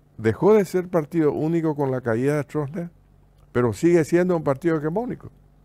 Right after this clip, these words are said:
Hegemoniza todo, inclusive el sistema financiero. El Banco de Fomento está en un noventa por ciento, está conformado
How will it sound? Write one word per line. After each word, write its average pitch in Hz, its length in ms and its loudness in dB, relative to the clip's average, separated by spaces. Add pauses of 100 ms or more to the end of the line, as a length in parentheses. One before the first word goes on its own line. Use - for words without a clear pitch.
(220)
Hegemoniza 160 640 2
todo, - 340 -2 (800)
inclusive 156 480 2
el 185 100 6
sistema 180 380 0
financiero. 160 560 -6 (800)
El 113 160 -4
Banco 180 340 2
de 175 80 2
Fomento 175 520 -4
está 151 340 -8 (500)
en 120 180 -4
un 151 140 -2
noventa 151 480 0
por 160 160 -4
ciento, 165 400 -4
está 147 460 -4 (580)
conformado 117 920 -2